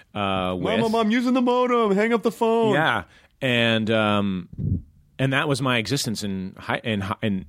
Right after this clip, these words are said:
Speaker 1: in high school was I didn't, I didn't date. I didn't go out socially. I played soccer and I swam and I was in music and theater and all that stuff I had socially at school. But outside of school, I didn't have any friends.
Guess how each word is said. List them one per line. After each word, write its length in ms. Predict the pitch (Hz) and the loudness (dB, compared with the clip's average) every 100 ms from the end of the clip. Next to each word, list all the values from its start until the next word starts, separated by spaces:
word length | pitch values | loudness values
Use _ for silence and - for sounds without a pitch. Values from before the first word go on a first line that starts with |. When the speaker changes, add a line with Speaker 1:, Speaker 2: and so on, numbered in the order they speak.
| - | -6
Speaker 1:
in 100 | 104 | -4
high 200 | - 185 | 0 -2
school 460 | - 90 85 87 - | -2 -2 -4 -6 -8
was 800 | 98 107 104 92 90 87 - - | -4 0 2 2 2 -2 -4 -4
I 120 | 98 | -2
didn't, 340 | 113 135 104 - _ _ _ _ - | 0 0 -4 -8 _ _ _ _ -14
I 100 | 92 | -10
didn't 240 | 85 78 78 | -8 -6 0
date. 300 | 160 143 - | 2 2 -2
I 80 | 92 | -6
didn't 220 | 90 87 | -6 -4
go 200 | 90 80 | -6 -4
out 220 | 127 131 - | -2 -2 -2
socially. 560 | 143 131 135 117 110 - - - | -2 0 0 -2 -2 -6 -14 -8
I 60 | |
played 180 | 185 240 | -2 -2
soccer 280 | - 185 180 | 2 2 2
and 80 | 170 | 2
I 40 | |
swam 520 | 151 - 180 175 170 151 | 2 2 4 4 4 2
and 100 | 135 | 0
I 60 | |
was 120 | 123 | 0
in 140 | 156 160 | 2 2
music 480 | 160 139 156 151 123 | 2 4 2 2 0
and 100 | 107 | -2
theater 320 | 156 151 143 | 2 4 4
and 80 | 135 | 2
all 80 | |
that 60 | 139 | 2
stuff 240 | - 127 | 2 0
I 80 | 117 | 0
had 120 | 120 | -2
socially 380 | - 165 127 107 | 0 -2 0 -2
at 140 | 107 - | -2 -4
school. 420 | - 220 113 104 - - | -2 0 2 0 -8 -4
But 100 | 147 | 0
outside 200 | 233 202 | 2 0
of 60 | |
school, 200 | - 180 | 2 0
I 100 | 143 143 | 0 0
didn't 140 | 175 | 0
have 200 | 127 147 123 | 0 -2 -2
any 100 | 196 | -4
friends. 380 | - 90 71 - | -4 -6 -10 -18